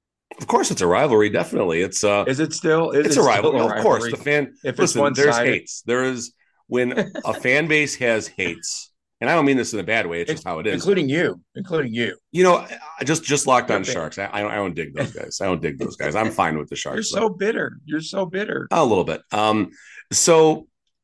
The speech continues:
Speaker 1: is it a ri-, of course it's a rivalry. I mean, it's not forgotten what happened in the, in the Not a Major nonsense and all that,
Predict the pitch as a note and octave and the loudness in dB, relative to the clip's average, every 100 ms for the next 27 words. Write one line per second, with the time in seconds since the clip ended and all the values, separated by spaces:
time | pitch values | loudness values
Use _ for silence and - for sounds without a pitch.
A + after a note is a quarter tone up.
0 | _ _ _ _ _ _ _ _ _ - | _ _ _ _ _ _ _ _ _ -2
1 | F#3 F3+ D3 C3+ - - - - - G2 | 2 4 6 4 0 -2 -2 -2 -4 -4
2 | F2+ D#2+ E2+ F#2 G#2+ A2+ A2+ - _ - | -2 -4 -4 -2 -2 -2 -4 -12 _ -12
3 | A#2 C3 C#3+ D3 - C#3+ A2+ A#2 B2+ A2+ | -4 2 2 2 -2 -2 0 0 -2 -2
4 | A2 G2 G2 A2+ G2+ G2 F#2 A2+ G2 F#2+ | -2 -2 -4 -6 -6 -6 -6 -6 -6 -4
5 | F#2 G2 F#2 F2 F2 E2+ D#2 D2+ - D2+ | -4 -4 -4 -4 -6 -8 -8 -8 -10 -8
6 | - D2 D2 C#2+ D2+ F#2 | -8 -6 -4 -4 -4 -6